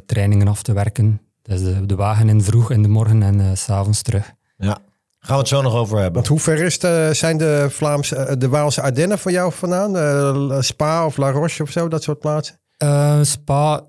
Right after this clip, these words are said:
Speaker 1: ik denk toch twee, eh, twee en een half uur rijden, ja.
Speaker 2: Zoveel
Speaker 3: Zo.
Speaker 2: nog?
Speaker 1: Ons. Ja.
Speaker 2: Nou, dat is niet veel korter dan voor ons.
Speaker 3: Nee,
Speaker 1: Nee,
Speaker 3: dat is
Speaker 1: nee,
Speaker 3: denk
Speaker 1: nee,
Speaker 3: ik
Speaker 1: nee.
Speaker 3: drieënhalf uur, dus dat scheelt
Speaker 2: Ja.
Speaker 3: maar een uurtje.
Speaker 2: Ja, dat scheelt maar een uurtje. Eh, Frederik, heb jij nog iets bijzonders meegemaakt op de fiets?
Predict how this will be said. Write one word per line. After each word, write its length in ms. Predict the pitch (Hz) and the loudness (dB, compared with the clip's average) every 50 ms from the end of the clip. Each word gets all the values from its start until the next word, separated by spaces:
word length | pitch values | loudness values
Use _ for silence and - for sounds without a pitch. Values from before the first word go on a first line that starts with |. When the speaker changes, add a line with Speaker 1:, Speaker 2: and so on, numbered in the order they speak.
| _ | _
Speaker 1:
ik 160 | _ 139 123 117 | _ -2 0 2
denk 160 | 123 123 123 | 2 2 2
toch 180 | 120 131 117 - | 2 0 -2 -2
twee, 420 | - - 147 143 127 131 147 - | -4 -4 0 0 2 0 0 0
eh, 320 | - 135 123 123 123 120 120 | 0 0 2 2 2 2 2
twee 280 | 120 - - 143 135 | 0 0 0 2 2
en 80 | 131 131 | 4 4
een 100 | 131 123 | 4 4
half 260 | 123 123 127 123 110 | 4 2 2 2 2
uur 100 | 120 120 113 | 2 4 4
rijden, 360 | 107 101 98 98 95 98 95 | 4 2 2 0 0 0 0
ja. 200 | 95 92 92 92 - - - _ | 0 0 -2 -4 -8 -16 -16 _
Speaker 2:
Zoveel 320 | - - 160 165 135 143 | -4 -2 0 0 2 2
Speaker 3:
Zo. 120 | 151 147 | 2 2
Speaker 2:
nog? 100 | 135 98 92 | 2 0 0
Speaker 1:
Ons. 260 | 98 101 - - - - _ _ | -2 -4 -4 -8 -12 -14 _ _
Ja. 140 | _ 117 107 | _ -6 -4
Speaker 2:
Nou, 140 | - 113 120 | -4 -4 -2
dat 80 | 107 101 | -2 0
is 60 | - | 0
niet 180 | 110 107 104 - | 0 0 0 0
veel 180 | - 113 104 | -2 -2 -2
korter 260 | - 123 120 113 117 | 0 -2 -2 0 0
dan 140 | 117 123 120 | 0 2 2
voor 100 | 120 135 | 2 0
ons. 260 | 151 165 139 - - _ | -2 -2 -4 -6 -10 _
Speaker 3:
Nee, 120 | - 117 131 135 | -4 -2 0 0
Speaker 1:
Nee, 120 | 120 101 | 0 0
Speaker 3:
dat 100 | 101 113 117 | 0 0 0
is 40 | |
Speaker 1:
nee, 80 | 117 110 | 0 0
Speaker 3:
denk 100 | 113 113 107 | 0 -2 -2
Speaker 1:
nee, 80 | 107 | -2
Speaker 3:
ik 40 | 107 110 | -2 -2
Speaker 1:
nee. 80 | 107 | 0
Speaker 3:
drieënhalf 480 | 110 147 165 165 160 165 165 160 - - | 0 0 0 0 -2 -2 -2 -4 -4 -4
uur, 180 | 175 160 139 | -4 -4 -2
dus 160 | 101 90 90 - | -4 -6 -6 -6
dat 100 | 101 - | -6 -4
scheelt 180 | - - 127 | -2 0 0
Speaker 2:
Ja. 80 | 135 123 | 0 0
Speaker 3:
maar 100 | 113 110 | 0 -2
een 80 | 113 120 | -2 0
uurtje. 300 | 127 147 170 - - 180 135 | 0 -2 -2 -2 -4 -6 -4
Speaker 2:
Ja, 80 | 120 | -4
dat 80 | 107 101 | -6 -6
scheelt 200 | - - 175 160 | -6 -8 -8 -6
maar 120 | 92 95 | -6 -6
een 80 | - 123 | -6 -6
uurtje. 300 | 123 117 - - 92 90 - _ _ _ _ _ _ _ _ _ _ _ _ _ | -6 -8 -8 -12 -16 -18 -18 _ _ _ _ _ _ _ _ _ _ _ _ _
Eh, 400 | - 127 131 135 139 143 147 143 | -2 0 2 2 2 2 0 -2
Frederik, 420 | - - 165 196 196 180 170 156 - | -4 -4 -2 0 0 0 0 0 -2
heb 120 | 175 151 | -2 0
jij 100 | 170 170 | 0 0
nog 120 | 165 165 | 2 0
iets 100 | 160 151 | 0 0
bijzonders 360 | 151 147 139 170 185 170 143 131 | 0 2 2 2 2 2 2 2
meegemaakt 500 | 147 143 135 117 127 127 127 123 120 - | 2 2 2 0 0 0 0 -2 -2 -4
op 80 | 107 | -8
de 60 | 110 | -10
fiets? 380 | 104 - - - - - - | -8 -6 -6 -8 -6 -10 -14